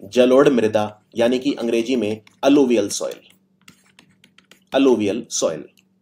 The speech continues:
तो उत्तर प्रदेश में सबसे ज्यादा मिट्टी कौन सी है? तो आंसर है जलोढ़क मिट्टी, यानी अलुवियल सॉइल। और जो ये अलुवियम होता है, आप इसे कॉप मिट्टी भी बोल सकते हैं। कॉप मिट्टी, कॉप मिट्टी मतलब जो नदियां अपने साथ बहा के लेके आती हैं,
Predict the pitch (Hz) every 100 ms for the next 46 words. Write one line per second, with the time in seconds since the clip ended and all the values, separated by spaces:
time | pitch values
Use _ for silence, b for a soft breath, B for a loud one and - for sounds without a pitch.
0 | _ _ _ _ _ _ _ _ 135 143
1 | 196 175 170 165 170 175 - 175 170 214
2 | 180 160 156 156 135 123 131 143 123 110
3 | 107 101 123 170 _ _ 92 104 98 101
4 | 113 92 80 107 95 107 - 101 95 95
5 | 90 - - 67 - _ _ _ _ _
6 | _ - 151 143 143 185 220 190 202 143
7 | 156 170 214 170 127 120 147 - 139 147
8 | 170 170 - 151 156 143 123 120 113 107
9 | 90 - - - - _ _ _ _ b
10 | _ _ 139 135 117 104 - 87 147 165
11 | 170 170 165 165 190 160 151 127 160 160
12 | 151 147 131 - 101 117 127 117 117 92
13 | 110 123